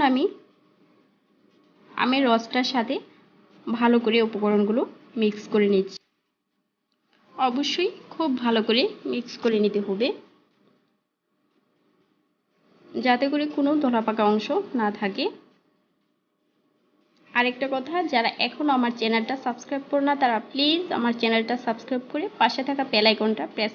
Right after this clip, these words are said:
করে রাখেন, যাতে করে পরবর্তী ভিডিও আপলোড হওয়ার সাথে সাথে আপনি পেয়ে যান। So আমার মিক্স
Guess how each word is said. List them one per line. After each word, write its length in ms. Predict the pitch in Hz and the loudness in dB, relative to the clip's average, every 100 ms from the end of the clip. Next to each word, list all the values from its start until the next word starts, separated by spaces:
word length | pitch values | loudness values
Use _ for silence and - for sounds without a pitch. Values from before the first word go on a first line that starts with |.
| - | -4
করে 140 | 208 202 | -2 -2
রাখেন, 220 | 208 269 403 392 | -2 -2 0 0
যাতে 160 | 233 254 | 0 0
করে 120 | 269 294 294 | 0 -2 -2
পরবর্তী 400 | 233 226 233 240 240 | -2 0 0 -2 -2
ভিডিও 180 | 226 254 - 226 | 0 0 2 0
আপলোড 280 | - 254 254 | 0 -4 0
হওয়ার 200 | 254 233 | 0 0
সাথে 180 | 220 208 214 | -2 -4 -6
সাথে 180 | 208 320 453 - - - | -6 -8 -10 -16 -20 -16
আপনি 180 | 208 220 208 | -8 -2 0
পেয়ে 180 | 208 208 220 | 2 2 2
যান। 140 | 339 - _ _ _ _ _ _ _ _ _ _ _ _ _ _ - | -2 -4 _ _ _ _ _ _ _ _ _ _ _ _ _ _ -6
So 80 | 311 285 | 4 6
আমার 200 | 269 285 440 349 | 8 6 6 4
মিক্স 200 | 254 | 4